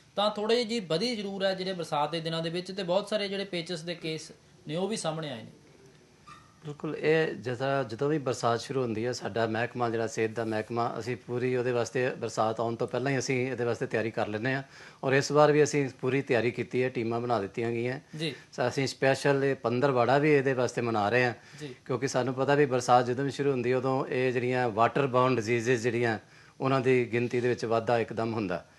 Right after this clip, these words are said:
Speaker 1: ਹਾਂਜੀ।
Speaker 2: ਅਸੀਂ ਇਹਦੇ ਵਾਸਤੇ ਪ੍ਰੀਕਾਸ਼ਨ ਲੈ ਰਹੇ ਹਾਂ। ਸਾਡੇ ਸਾਰੇ ਹਸਪਤਾਲਾਂ ਦੇ ਵਿੱਚ ਅਸੀਂ ਜਿਹੜੇ ਇੰਤਜ਼ਾਮ ਕੀਤੇ ਆ,
Speaker 1: ਸਪੈਸ਼ਲ
Speaker 2: ਓ ਆਰ ਐਸ
Speaker 1: ਵਾਰਡ ਵਗੈਰਾ ਬਣਾਏ ਨੇ ਇਸ
Speaker 2: ਬਿਲਕੁਲ,
Speaker 1: ਵਿੱਚ?
Speaker 2: ਅ, ਹਰੇਕ ਹਸਪੀਟਲ ਦੇ ਵਿੱਚ ਅਸੀਂ ਇੱਕ ਆਈਸੋਲੇਸ਼ਨ ਵਾਰਡ ਬਣਾਇਆ।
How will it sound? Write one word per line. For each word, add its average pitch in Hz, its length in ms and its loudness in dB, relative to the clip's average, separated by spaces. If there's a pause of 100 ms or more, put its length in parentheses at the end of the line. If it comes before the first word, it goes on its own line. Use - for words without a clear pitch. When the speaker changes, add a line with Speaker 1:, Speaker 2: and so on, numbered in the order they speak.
(120)
Speaker 1:
ਹਾਂਜੀ। 120 260 -6 (360)
Speaker 2:
ਅਸੀਂ 165 340 6
ਇਹਦੇ 160 140 4
ਵਾਸਤੇ 147 540 6 (380)
ਪ੍ਰੀਕਾਸ਼ਨ 135 720 4 (380)
ਲੈ 120 300 4
ਰਹੇ 135 180 8
ਹਾਂ। 135 160 2 (360)
ਸਾਡੇ 131 440 4
ਸਾਰੇ 135 320 4
ਹਸਪਤਾਲਾਂ 123 400 2
ਦੇ 127 100 -2
ਵਿੱਚ 127 240 0
ਅਸੀਂ 120 380 -2 (480)
ਜਿਹੜੇ 123 280 2
ਇੰਤਜ਼ਾਮ 120 440 0
ਕੀਤੇ 127 400 2
ਆ, 120 120 4 (1200)
Speaker 1:
ਸਪੈਸ਼ਲ 180 380 4
Speaker 2:
ਓ 147 40 12
ਆਰ 143 80 10
ਐਸ 165 120 10
Speaker 1:
ਵਾਰਡ 196 140 4
ਵਗੈਰਾ 196 320 2
ਬਣਾਏ 175 320 -2
ਨੇ 220 80 -4
ਇਸ - 120 -6
Speaker 2:
ਬਿਲਕੁਲ, 160 280 4
Speaker 1:
ਵਿੱਚ? 151 460 6
Speaker 2:
ਅ, 135 200 2
ਹਰੇਕ 165 240 4
ਹਸਪੀਟਲ 143 440 4
ਦੇ 147 80 4
ਵਿੱਚ 143 200 4
ਅਸੀਂ 143 200 0
ਇੱਕ 143 120 -2
ਆਈਸੋਲੇਸ਼ਨ 120 640 0
ਵਾਰਡ 110 200 2
ਬਣਾਇਆ। 95 360 -2